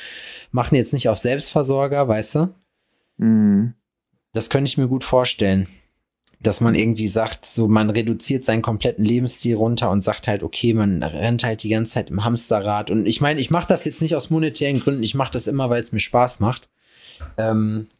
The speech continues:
Speaker 1: und genau deswegen finde ich halt, äh, ja, würde, würde es ohne auch irgendwie Kacke sein, weißt du? Das würde so life itself,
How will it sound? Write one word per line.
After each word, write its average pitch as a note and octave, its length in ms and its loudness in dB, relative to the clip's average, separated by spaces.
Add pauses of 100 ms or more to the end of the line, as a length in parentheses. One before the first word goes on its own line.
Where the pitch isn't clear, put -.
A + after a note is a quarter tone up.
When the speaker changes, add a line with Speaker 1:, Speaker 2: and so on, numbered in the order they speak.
(120)
Speaker 1:
und G#2+ 400 0
genau A2+ 280 4
deswegen A#2 480 0
finde A#2 260 0
ich - 160 -4
halt, G#2+ 380 0
äh, G2+ 420 0 (960)
ja, A#2 380 0 (320)
würde, B2+ 460 0
würde D3+ 140 2
es D3+ 160 -6
ohne D3+ 280 2
auch B2+ 180 2
irgendwie A#2+ 260 2
Kacke A#2+ 320 -2
sein, F#2 280 2
weißt F#2+ 280 -4
du? C3+ 100 -2
Das G#2+ 260 -8
würde G2+ 360 -2 (360)
so F2+ 440 -2
life F#2 420 -2
itself, F#2 580 -2